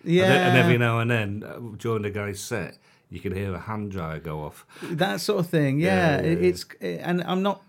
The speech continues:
Speaker 1: I'm not taking anything away from people putting gigs on.
Speaker 2: And
Speaker 1: Put
Speaker 2: somebody in the kitchen clattering around and
Speaker 1: Please, please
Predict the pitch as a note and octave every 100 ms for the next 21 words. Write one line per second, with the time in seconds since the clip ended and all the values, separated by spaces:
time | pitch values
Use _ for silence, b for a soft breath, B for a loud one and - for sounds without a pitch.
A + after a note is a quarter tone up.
0 | - D3+ F3+ F3+ - F3 E3 E3+ E3 E3+
1 | E3+ D3+ C#3+ C3 - B2 C3 - - C3
2 | C3 B2 A#2 A2 G2 G2+ - B2 G2+ G2+
3 | F#2+ F2+ G2+ - F2 E2+ G2 F2 F2 E2
4 | E2+ E2+ F2 D#2+ D#2+ D#2+ D#2 D2+ - -
5 | F3+ F3+ F3 E3+ E3+ D#3+ D3